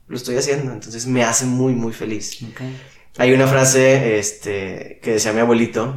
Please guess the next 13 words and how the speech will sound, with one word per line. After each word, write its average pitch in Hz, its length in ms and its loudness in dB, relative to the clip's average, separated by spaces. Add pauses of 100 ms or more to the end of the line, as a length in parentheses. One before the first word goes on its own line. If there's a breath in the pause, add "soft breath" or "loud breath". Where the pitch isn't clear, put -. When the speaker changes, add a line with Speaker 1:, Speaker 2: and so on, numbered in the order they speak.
Speaker 1:
el, 98 160 -12
mi 101 140 -14
abuelito 95 360 -14
paterno, 110 340 -8
mi 110 40 -6
abuelito 101 300 -8
Raúl, 104 440 -2
Speaker 2:
Ujú. 131 360 -12 (280)
Speaker 1:
decía, 110 300 -6
"Trabaja 101 340 -2
como 127 200 -2
jugando, 107 360 0
hijito". 92 300 -10